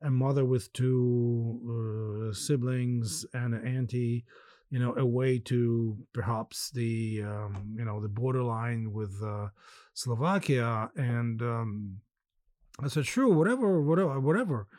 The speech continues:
you know, whatever I can do that is useful." So, um, these women were scared. These women were scared. I, I went to pick 'em up to the north, even more northern.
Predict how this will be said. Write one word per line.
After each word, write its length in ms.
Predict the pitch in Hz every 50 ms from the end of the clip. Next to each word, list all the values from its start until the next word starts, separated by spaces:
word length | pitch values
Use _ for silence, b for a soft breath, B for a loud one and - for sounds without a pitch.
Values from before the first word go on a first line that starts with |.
| B B B B B B _
you 80 | 143 135
know, 120 | 131 135
whatever 260 | 156 180 208 214 214
I 80 | 202 180
can 160 | - 185 175
do 100 | 170 190
that 140 | 180 180 165
is 160 | 165 147 143
useful." 480 | 180 214 196 - - 135 117 113 113 B B B B B B B B _
So, 840 | - - - 156 151 151 147 147 147 147 147 143 143 135 135 -
um, 1200 | 127 131 131 131 131 127 123 123 120 113 107 104 101 110 110 110 107 113 113 117 117 120 120 117 107 101 110 110 B _ b b b b b b b b b b b b b b b _ _ _ _ _ _ _ _ _ _ _ _ _ _ _ _ _
these 300 | 120 151 185 190 170 143
women 400 | 139 151 151 147 143 135 123 117
were 200 | 117 120 117 117
scared. 420 | 110 - - - 104 101 95 87 85 B B B B B B B - 110
These 300 | 113 127 127 123 110 113
women 280 | 123 117 113 110 110
were 120 | 107 107 107
scared. 300 | - - - 107 107 110
I, 160 | 117 117 120
I 20 | 135
went 220 | 131 151 165 156
to 80 | 151 131
pick 220 | - 156 143 -
'em 120 | 139 139
up 220 | 143 147 143 - - - _ _ _ -
to 120 | 160 143
the 120 | 123 135
north, 440 | 131 131 143 160 175 175 160 127 - -
even 420 | 160 147 135 135 131 131 120 120
more 320 | - 135 139 147 165 170 165
northern. 540 | 151 147 143 143 139 131 120 120 117 107